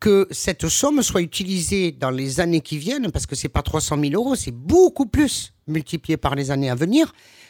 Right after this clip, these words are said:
que ça va coûter au département. Donc c'est des sommes qui ne seront pas réinvesties dans la santé, dans la prévention des secours,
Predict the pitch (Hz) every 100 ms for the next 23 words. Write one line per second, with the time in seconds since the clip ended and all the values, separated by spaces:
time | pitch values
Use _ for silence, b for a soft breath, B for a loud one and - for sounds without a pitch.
0 | b - 156 165 170 175 269 247 151 220
1 | 254 - 240 262 196 - B B B 151
2 | - 165 156 - 294 277 - 185 - 160
3 | 165 165 - 320 254 226 208 185 175 -
4 | 240 285 339 - _ _ _ _ _ -
5 | 139 214 214 185 170 160 - 196 247 156
6 | 220 233 208 - 180 180 175 170 165 -
7 | 165 - 214 262